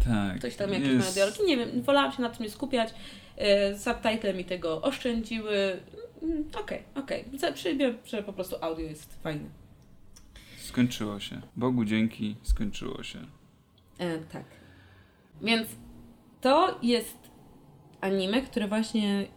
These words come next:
Speaker 2: jak już na początku stwierdziliśmy, przemślizgnę-, prześlizgnęło się jakoś, przemślizgnęło.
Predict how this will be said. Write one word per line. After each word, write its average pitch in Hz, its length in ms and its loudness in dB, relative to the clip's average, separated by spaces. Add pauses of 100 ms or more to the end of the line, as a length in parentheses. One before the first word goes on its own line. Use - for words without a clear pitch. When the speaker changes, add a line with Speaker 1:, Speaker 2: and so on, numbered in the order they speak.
(140)
Speaker 2:
jak 190 180 2
już 185 100 -2
na 180 100 0
początku 175 640 -4 (200)
stwierdziliśmy, 180 560 -2
przemślizgnę-, 226 1000 0
prześlizgnęło 269 960 0
się 165 160 -6
jakoś, 160 460 -6
przemślizgnęło. 202 1080 -2